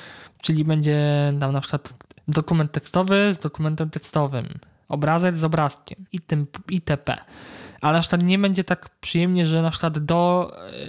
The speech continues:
y, plik Pages z plikiem Pages, plik Word z plikiem Word. Worda. Niestety na razie nie.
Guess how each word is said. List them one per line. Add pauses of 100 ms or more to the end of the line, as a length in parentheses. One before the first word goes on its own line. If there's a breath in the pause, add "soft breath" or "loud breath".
(140)
y,
plik
Pages
z
plikiem
Pages,
plik
Word
z
plikiem
Word. (640 loud breath)
Worda. (400 loud breath)
Niestety
na
razie
nie.